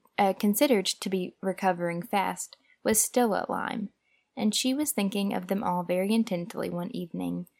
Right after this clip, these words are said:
when a thicker letter than usual from Mary was delivered to her, and, to quicken the pleasure and surprise with Admiral and Missus Croft's compliments. The Crofts must be in Bath, a circumstance to interest her.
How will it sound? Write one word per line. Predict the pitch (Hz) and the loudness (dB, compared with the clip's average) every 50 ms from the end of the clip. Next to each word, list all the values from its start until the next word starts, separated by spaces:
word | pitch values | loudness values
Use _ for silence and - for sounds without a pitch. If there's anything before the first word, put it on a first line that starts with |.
| _ _ _ | _ _ _
when | - 220 214 | 2 4 4
a | 208 | 4
thicker | 208 - 349 349 - 208 185 180 | 4 2 0 0 2 0 0 2
letter | 175 175 175 180 175 175 | 2 2 2 2 0 0
than | 175 175 180 185 | 0 0 0 0
usual | 180 180 180 175 175 175 175 180 | 0 -2 -4 -4 -4 -4 -4 -4
from | 175 - - 202 190 185 | -4 -2 -2 0 0 2
Mary | 196 208 202 180 180 175 | 2 2 2 0 0 0
was | 175 180 175 - | -2 -2 -2 -2
delivered | - 185 180 185 208 208 196 180 175 175 | -4 -4 -2 0 -2 0 0 -2 -4 -4
to | - - 233 233 | -2 -2 0 0
her, | 208 - - - - 202 - _ _ _ _ _ _ _ _ - | 0 -2 -4 -4 -4 -6 -12 _ _ _ _ _ _ _ _ -4
and, | - 214 202 190 185 190 190 202 - - | -2 0 0 0 0 0 -2 -4 -6 -4
to | - 233 | -4 -4
quicken | 233 - 269 262 - 302 294 | -2 0 -2 0 0 2 4
the | 277 247 | 2 2
pleasure | 240 - - 190 190 - - 196 196 202 | 2 2 0 0 0 0 -2 -2 -2 0
and | 202 190 190 185 190 | 0 0 0 -2 -2
surprise | - 208 208 - - - 170 165 165 165 175 180 175 - | -2 -4 -6 -6 -6 -6 -4 -2 -2 -2 -2 -4 -4 -4
with | - 185 - - | -6 -8 -4 0
Admiral | - 226 226 208 185 180 175 175 | 2 2 2 2 0 0 -2 -2
and | 175 180 180 175 | -2 -2 -2 -4
Missus | 180 175 - 170 - - | -4 -4 -4 -4 -6 -6
Croft's | - - 226 190 175 - - | -2 0 0 0 0 -2 -6
compliments. | - - 233 233 247 240 - - - - - - - - - - - - _ _ _ _ _ _ _ _ _ _ _ _ | -4 0 0 0 0 0 -4 -8 -8 -8 -10 -10 -10 -10 -10 -10 -10 -10 _ _ _ _ _ _ _ _ _ _ _ _
The | - 269 | -2 -2
Crofts | 262 - - 220 180 190 240 - - - - - - | -2 0 0 2 2 2 0 0 -4 -6 -6 -2 0
must | 196 214 233 - - | 0 0 0 -2 -4
be | - 180 185 | -4 -2 2
in | 190 208 208 | 4 4 6
Bath, | 208 254 339 311 - - - - _ _ - - _ _ _ _ _ _ _ _ - | 6 4 2 2 0 -4 -8 -16 _ _ -20 -20 _ _ _ _ _ _ _ _ -2
a | - - | 0 2
circumstance | - 330 339 - 277 220 190 240 - - 185 180 - - - | 2 2 4 4 4 4 4 2 0 -2 -2 -2 -4 -6 -6
to | - - 196 - | -6 -6 -4 2
interest | 226 233 240 - 190 185 - - - | 2 2 2 2 -4 -6 -8 -8 -8
her. | - - - - 196 | -8 -8 -8 -8 -10